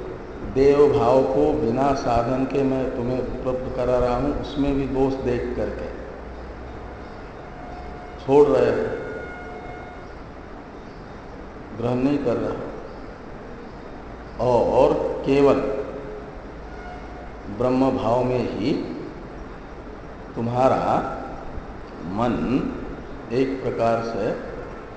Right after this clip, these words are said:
स्थित है, वही उद्देश्य है तुम्हारा,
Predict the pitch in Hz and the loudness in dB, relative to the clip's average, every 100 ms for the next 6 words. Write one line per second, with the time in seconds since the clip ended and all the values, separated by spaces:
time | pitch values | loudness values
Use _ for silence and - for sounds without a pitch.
0 | - - - - - - - - - - | -14 -12 -12 -12 -12 -12 -12 -12 -10 -10
1 | - 127 127 127 123 - - - - - | -4 -2 0 -2 -6 -8 -10 -12 -12 -12
2 | - 117 147 135 117 143 135 135 110 104 | -6 2 4 6 4 4 4 4 0 -2
3 | - - 101 - | -4 -6 -8 -10